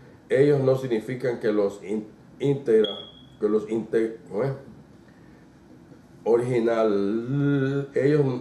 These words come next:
no significan que los poderes mentales y físicos, el alma del hombre se pierda, pero si-,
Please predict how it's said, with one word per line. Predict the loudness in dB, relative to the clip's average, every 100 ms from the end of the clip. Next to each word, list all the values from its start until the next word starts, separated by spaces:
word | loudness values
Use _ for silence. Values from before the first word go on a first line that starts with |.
| -10 -20 -4
no | -2
significan | 0 0 -2 -4 -4 -4
que | 0
los | 0 0 -2
poderes | -2 0 2 2 0 0
mentales | -2 -2 0 0 -2
y |
físicos, | -4 -6 -6 -6 -6 -6 -12 -20 -12
el | -4 0
alma | 2 4 4
del | 4
hombre | 4 2 -2
se | -4
pierda, | -4 -2 0 -2 -4 -10 -20 -20 -20 -20 -18 -2
pero | -2
si-, | 0 -2 -2